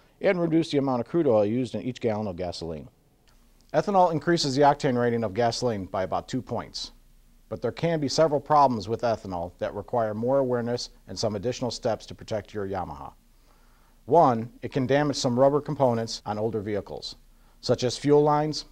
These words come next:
or gaskets. These components in late model Yamahas are formulated to withstand the harmful effects of ethanol.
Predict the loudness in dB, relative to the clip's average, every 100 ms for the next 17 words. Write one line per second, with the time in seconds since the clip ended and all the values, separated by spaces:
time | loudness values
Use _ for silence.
0 | -8 -4 0 0 -2 -12 -14 -14 _ _
1 | _ _ -4 -2 -2 2 2 2 0 0
2 | 2 2 0 -2 0 0 0 0 -2 -2
3 | -6 -8 -2 0 0 2 2 0 -4 -8
4 | -4 -2 0 0 -2 -2 -2 -4 -2 -4
5 | -4 -4 -4 -4 -10 -10